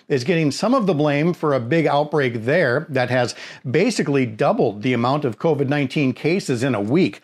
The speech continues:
But the Barron County Health Department is quick to say, "Do not put it all on one spot." They talk to the people getting infected, and like a lot of Wisconsin, it's also graduation parties and cookouts and all the other things. We should not be doing recklessly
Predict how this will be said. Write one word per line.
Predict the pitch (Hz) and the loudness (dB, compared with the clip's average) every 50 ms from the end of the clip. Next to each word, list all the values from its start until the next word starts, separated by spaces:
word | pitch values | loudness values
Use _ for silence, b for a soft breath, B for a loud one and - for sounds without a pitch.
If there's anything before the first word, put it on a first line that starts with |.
| B B B B B B | B B B B B B
But | 139 139 202 185 170 160 | -2 0 2 2 2 0
the | 165 165 | 0 -2
Barron | 131 135 196 214 196 170 151 | 0 2 2 2 2 0 -2
County | - - 196 180 165 151 131 | -2 -2 -2 0 0 0 0
Health | 165 - - - - | 0 0 -2 -2 -4
Department | 151 - 151 139 127 123 139 151 160 - | -6 -2 0 0 2 2 0 -2 -2 -2
is | 160 165 165 - | 0 0 0 -2
quick | - - - 208 220 214 - - | -4 -4 -2 -2 -2 -2 -4 -6
to | 160 | -6
say, | - - 196 180 160 147 | -4 0 0 2 2 0
"Do | 127 113 110 135 214 269 | -2 -2 0 0 2 2
not | 254 233 220 214 - - | 4 2 2 0 -2 -2
put | - 208 196 190 | -2 0 0 2
it | 175 | 2
all | 190 190 185 185 185 | 2 2 2 2 2
on | 175 160 156 156 | 2 2 0 2
one | 160 165 170 156 | 0 2 2 0
spot." | 139 - - - 202 226 175 107 - - _ B B B B B B B | -2 -4 -4 -2 0 0 0 0 -2 -8 _ B B B B B B B
They | - 120 127 156 240 233 | -6 -2 0 2 2 0
talk | - - 233 254 262 - | 0 0 0 0 0 0
to | - 202 | 0 0
the | 160 151 | 0 0
people | 147 - 165 147 151 170 151 | 0 0 -2 0 0 0 -2
getting | 131 127 156 151 156 151 139 | 0 0 0 0 0 0 0
infected, | 135 127 - - 208 214 208 - 139 120 | 0 -2 0 -2 -2 -2 0 -2 -2 0
and | 131 160 214 233 | 0 0 0 2
like | 214 190 202 190 - | 2 2 2 2 2
a | 156 | 0
lot | 131 127 143 160 190 202 | 0 2 2 2 2 2
of | 190 151 | 2 0
Wisconsin, | 156 143 - - 180 180 202 - - 131 113 B B B B B B B | 0 -2 -2 -2 -2 -2 -2 -2 -2 -2 -4 B B B B B B B
it's | 151 143 - | -8 -2 0
also | 190 196 185 - 185 | 0 0 0 0 -2
graduation | 143 127 185 185 180 143 - 160 160 170 175 175 170 - 160 131 | 0 2 2 2 2 2 2 2 2 2 2 2 0 0 -2 -2
parties | - 151 135 127 117 120 117 - | 0 0 0 2 2 0 -2 -2
and | 143 131 - | -4 -6 -4
cookouts | - - 196 190 185 143 113 113 - - | -2 -2 -2 0 0 0 0 0 -2 -2
and | 139 123 | -2 0
all | 120 143 180 | 2 2 2
the | 220 240 214 196 | 2 2 2 2
other | 196 180 170 147 | 4 2 2 2
things. | - 196 185 165 151 139 B B B B B B B B | 2 0 2 2 0 -2 B B B B B B B B
We | - 151 | -4 -4
should | 143 - 160 127 123 | -2 0 0 0 0
not | 131 139 175 - - | 0 0 0 -2 0
be | 185 190 | 0 0
doing | 165 180 196 196 175 147 120 | 2 2 2 2 2 2 2
recklessly | 143 202 240 - - 139 120 - - 120 101 107 127 127 | 0 0 0 0 -2 -2 -2 -2 -2 -2 -2 -2 -4 -6